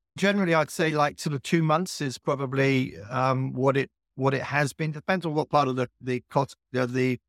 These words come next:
supply chain you're looking at. But I think if you're further, um, sort of midstream and you're relying on longer supply chains,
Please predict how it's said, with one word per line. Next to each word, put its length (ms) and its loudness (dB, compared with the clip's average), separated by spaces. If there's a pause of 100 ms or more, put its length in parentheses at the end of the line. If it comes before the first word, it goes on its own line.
(240)
supply 300 0
chain 260 0
you're 100 0
looking 300 -4
at. 140 -2 (500)
But 80 0
I 60 2
think 120 0
if 140 -6
you're 300 0
further, 340 2 (240)
um, 320 0
sort 140 -8
of 60 -2
midstream 520 0
and 100 -4
you're 120 0
relying 420 2
on 220 -2
longer 340 4
supply 460 -4
chains, 480 -6